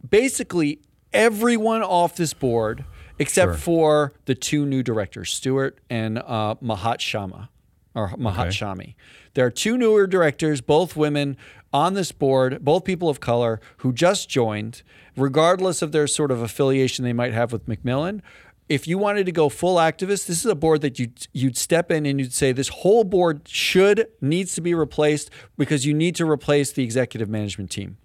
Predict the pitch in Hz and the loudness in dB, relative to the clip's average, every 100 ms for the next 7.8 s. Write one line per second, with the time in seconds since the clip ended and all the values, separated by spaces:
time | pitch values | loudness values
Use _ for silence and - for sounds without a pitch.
0 | _ - 156 170 143 147 143 165 180 180 | _ -2 0 2 0 0 2 2 2 2
1 | 151 143 117 101 104 117 185 226 190 190 | 4 4 2 0 -2 2 4 4 4 0
2 | 190 175 147 131 - - - 127 127 135 | 0 0 0 -2 -4 -14 -6 -2 0 2
3 | 170 214 190 208 190 185 175 175 170 170 | 2 2 -2 -4 -4 -4 -4 0 2 2
4 | 175 - - 147 147 147 - 233 240 247 | 2 -6 -6 -2 0 -2 0 0 0 -6
5 | 156 151 180 135 113 113 - - - 143 | -6 0 2 2 0 -2 -8 -10 0 0
6 | 131 190 165 139 - 160 196 240 214 220 | 4 2 2 -2 0 0 0 -2 -2 -2
7 | 202 196 185 170 165 123 110 | 0 0 0 0 0 0 -4